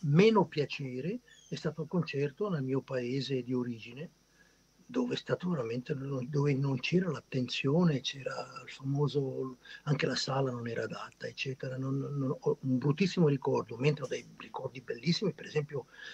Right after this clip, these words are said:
l'anno scorso sono stati in, ehm, in Algeria.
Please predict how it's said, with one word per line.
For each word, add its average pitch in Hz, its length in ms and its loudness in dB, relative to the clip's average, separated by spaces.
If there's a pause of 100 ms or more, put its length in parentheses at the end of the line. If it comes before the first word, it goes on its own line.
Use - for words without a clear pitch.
l'anno 143 180 2
scorso 151 420 4
sono 123 140 -6
stati 139 520 0 (340)
in, 135 420 2
ehm, 131 1080 -2 (260)
in 143 180 6
Algeria. 127 720 4